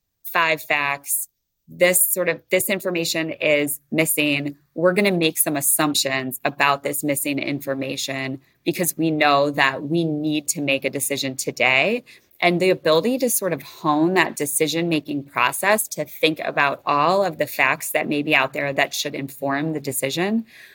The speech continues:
but also simultaneously recognize that you're not gonna have all of the information and all of the facts, and be able to weight the criticality of the information that you have and the information that you don't have is really, really important,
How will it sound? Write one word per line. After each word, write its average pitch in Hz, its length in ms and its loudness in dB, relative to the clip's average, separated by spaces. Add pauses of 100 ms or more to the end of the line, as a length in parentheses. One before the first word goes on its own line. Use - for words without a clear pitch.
(160)
but 147 360 0
also 151 340 2
simultaneously 151 720 -2
recognize 156 600 0
that 151 280 -4
you're 147 100 -2
not 143 200 -2
gonna 147 360 -6
have 143 500 0
all 143 180 0
of 135 60 -6
the 139 100 -2
information 139 520 -6
and 147 100 -4
all 135 160 -2
of 135 60 -4
the 135 80 -4
facts, 139 520 0 (400)
and 175 120 0
be 180 260 0
able 165 420 2
to 151 680 -2 (140)
weight 147 640 0 (200)
the 160 80 4
criticality 156 800 2
of 156 220 2
the 151 180 0
information 147 500 0
that 147 60 -4
you - 80 -8
have 135 280 0
and 185 80 -2
the 170 80 0
information 143 440 -4
that 143 60 -4
you 139 40 -4
don't 135 220 -2
have 226 400 2
is 156 240 4 (180)
really, 156 420 0
really 139 560 -2
important, - 680 -4